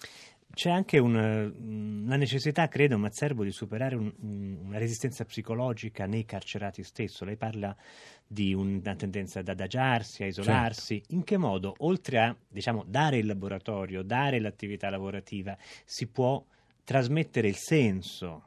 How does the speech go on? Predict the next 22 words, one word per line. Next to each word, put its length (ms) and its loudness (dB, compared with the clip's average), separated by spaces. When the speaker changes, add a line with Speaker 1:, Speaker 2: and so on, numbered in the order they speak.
Speaker 1:
di 80 -20
quell'esperienza? 1000 -14
Speaker 2:
Attraverso 440 6
l'esempio, 460 8
secondo 320 -4
me, 140 -4
attraverso 480 4
la 80 6
Speaker 1:
Mm. 40 -2
Speaker 2:
passione, 680 8
l'impegno. 800 8
E 140 -12
quando 280 10
uno 1200 10
è, 500 12
eh, 960 -2
svolge 360 10
questi 260 4
incarichi, 500 4
che 120 -6
poi, 180 6
ripeto, 400 2